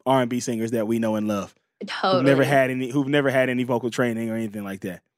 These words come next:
Speaker 1: And they just, they were, they were, like, these kids who could, like, really
Speaker 2: Yeah.
Speaker 1: sing in church. I know Charlie Wilson talks about that a, a bit, a lot.
Speaker 2: Mm.
Speaker 1: He says, like,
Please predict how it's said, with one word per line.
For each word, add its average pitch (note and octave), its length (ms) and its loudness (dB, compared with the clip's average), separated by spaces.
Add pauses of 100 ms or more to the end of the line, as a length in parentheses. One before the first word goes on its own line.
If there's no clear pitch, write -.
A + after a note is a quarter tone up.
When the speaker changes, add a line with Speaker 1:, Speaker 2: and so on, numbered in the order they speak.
(600)
Speaker 1:
And A2+ 120 0
they A#2 80 6
just, A2+ 340 -2
they F#2 100 -6
were, G2+ 160 0
they F#2+ 240 -10
were, A2 160 -2 (300)
like, G2 140 -8
these A#2+ 160 -2
kids D#3+ 300 2
who C3+ 80 -8
could, B2+ 100 -2
like, B2+ 140 0
really A#2 140 2
Speaker 2:
Yeah. C#3+ 140 4
Speaker 1:
sing C3 220 -2
in C#3 80 -2
church. A#3 280 -6
I C3 100 2
know D#3 100 6
Charlie D#3 280 4
Wilson B2+ 260 -2
talks A2+ 160 -8
about G#2+ 140 -10
that G#2 120 -10
a, G2 80 -14 (120)
a G#2+ 40 -10
bit, - 240 -8 (180)
a - 80 -2
lot. D#3 200 4
Speaker 2:
Mm. G3 560 0
Speaker 1:
He B2+ 160 -4
says, C3+ 300 2
like, B2+ 220 0